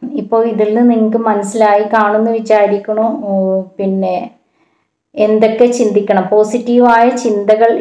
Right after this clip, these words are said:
ഏതിൽ കൂടിയാണ്, പോസിറ്റീവായി ചിന്തിക്കുമ്പോഴാണ് എന്തുണ്ടാവുന്നത്, സെറാട്ടോൺ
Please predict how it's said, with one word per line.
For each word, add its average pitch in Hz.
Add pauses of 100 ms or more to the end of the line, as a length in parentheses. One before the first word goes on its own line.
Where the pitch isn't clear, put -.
ഏതിൽ 208
കൂടിയാണ്, 208 (180)
പോസിറ്റീവായി 220
ചിന്തിക്കുമ്പോഴാണ് 214
എന്തുണ്ടാവുന്നത്, 202 (100)
സെറാട്ടോൺ 185